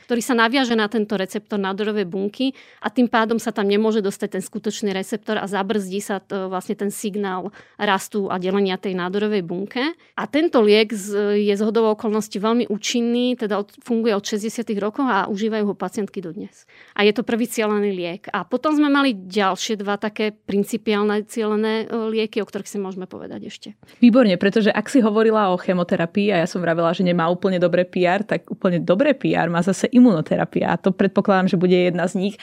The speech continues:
Speaker 2: A tá,
Speaker 1: Áno.
Speaker 2: tá kedy prichádza na scénu?
Speaker 1: Áno, ale ak sa chceme dostať k imunoterapii, musíme ešte, e, jeho mladšieho súrodenca spomenúť a tým sú teda iné cielené lieky, ktoré sú zamerané na onkogény, e,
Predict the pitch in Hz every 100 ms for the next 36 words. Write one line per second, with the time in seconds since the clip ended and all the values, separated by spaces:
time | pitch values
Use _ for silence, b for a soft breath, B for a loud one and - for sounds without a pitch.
0 | B - 180 277 262 311 262 262 240 -
1 | 180 220 175 - - - 202 - 208 -
2 | 196 175 175 190 185 185 - _ _ -
3 | 240 - - 277 269 262 240 - 190 196
4 | 196 214 214 214 202 196 208 208 208 214
5 | 202 208 - - 196 190 190 196 202 196
6 | 202 202 196 202 202 202 - 220 202 208
7 | 202 202 208 - 269 349 - 220 - -
8 | 214 208 233 277 - 202 220 208 208 226
9 | 202 196 208 196 190 220 233 233 226 214
10 | 214 220 185 165 165 - 247 311 B B
11 | B - 214 220 190 208 233 214 208 196
12 | 185 190 214 208 202 196 165 160 170 180